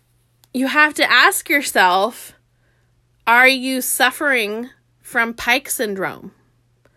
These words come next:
Are you giving up because you don't wanna feel the pain? Do you feel like you are going all in on your business, or are you afraid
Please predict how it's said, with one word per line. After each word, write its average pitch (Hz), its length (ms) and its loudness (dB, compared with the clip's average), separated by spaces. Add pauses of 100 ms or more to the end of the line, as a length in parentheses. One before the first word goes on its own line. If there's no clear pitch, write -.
(680)
Are 233 180 4
you 240 280 -4
giving 262 400 0
up 240 300 2 (260)
because 233 460 -6
you 226 160 -10
don't 233 220 -6
wanna 220 220 -6
feel 220 220 -8
the 214 120 -12
pain? 226 640 -8 (680)
Do 240 100 -8
you 262 240 -4
feel 277 400 -4
like 254 540 -2
you 233 680 -8 (1300)
are 233 300 2 (420)
going 240 420 2
all 220 280 2
in 208 200 -4
on 226 160 -4
your 202 160 -4
business, 247 540 -8
or 254 160 -2
are 214 180 -2
you 254 300 -6
afraid 240 880 2